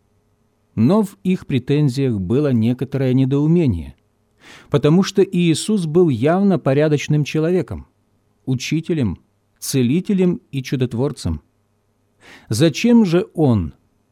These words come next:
выдавая себя за пришедшего от Бога,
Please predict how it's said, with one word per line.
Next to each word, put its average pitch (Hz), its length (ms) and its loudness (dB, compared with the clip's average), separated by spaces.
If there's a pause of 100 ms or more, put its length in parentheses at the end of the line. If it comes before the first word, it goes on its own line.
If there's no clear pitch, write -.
(240)
выдавая 151 640 0
себя 135 440 -2
за 117 140 -4
пришедшего 160 720 -2
от 127 240 -4
Бога, 131 520 -2